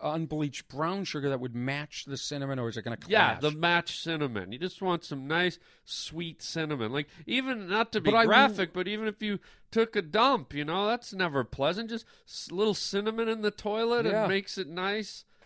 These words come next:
Speaker 2: You know, I mean, God.
Speaker 1: I feel like you, you're somehow financially tied to the cinnamon
Speaker 2: <laughs>
Speaker 1: industry at this point. 'Cause there's no way you really feel. I mean, I just went on a absolute, uh, tirade with thought,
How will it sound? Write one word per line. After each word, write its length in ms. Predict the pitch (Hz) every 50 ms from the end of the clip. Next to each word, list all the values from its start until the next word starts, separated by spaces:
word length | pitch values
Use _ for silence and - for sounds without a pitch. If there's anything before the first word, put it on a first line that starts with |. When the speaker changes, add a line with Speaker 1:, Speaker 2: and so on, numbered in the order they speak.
| - -
Speaker 2:
You 100 | - 165 - -
know, 140 | 233 208 -
I 300 | 240 220 185 220 202 175 -
mean, 220 | - 196 180 202 -
God. 500 | - 233 240 254 262 220 185 135 113 104
Speaker 1:
I 40 | 104
feel 260 | 160 - - 453 403
like 160 | 294 233 170 175
you, 80 | 180
you're 160 | 160 165 156
somehow 380 | 139 - 233 214 190 180 175 160
financially 880 | - - - 143 139 131 131 135 135 139 139 - - 143 127 120 120 113
tied 400 | - - 127 123 120 120 120 -
to 80 | 117
the 100 | 95 95
cinnamon 480 | - - 220 190 123 120 117 117 110 - -
Speaker 2:
<laughs> 40 | -
Speaker 1:
industry 640 | 151 143 135 131 120 120 - - - 214 185 160 - 202 - - - - - - - -
at 140 | 135 127 -
this 180 | 139 127 - -
point. 340 | - 131 107 90 - 370 - - 466 - - - 392 - - 403 - -
'Cause 160 | - 349 - -
there's 180 | 233 226 196 202
no 120 | 208 190
way 140 | 170 165 151
you 140 | 135 127 127
really 260 | 131 135 131 127 123
feel. 240 | 120 285 143 143 -
I 60 | - 185
mean, 80 | 208 196
I 80 | 214
just 260 | 214 247 226 - - -
went 180 | 170 180 175
on 140 | 165 160 156 143
a 140 | 135 135 - -
absolute, 760 | 147 160 170 170 - - 165 165 165 160 151 147 143 - -
uh, 200 | 135 120 117 113 - - - _ -
tirade 800 | - - 165 190 208 220 202 165 135 120 110 107 113 120 123 127
with 160 | 131 131 123
thought, 600 | - - - - 139 135 135 135 139 156 - -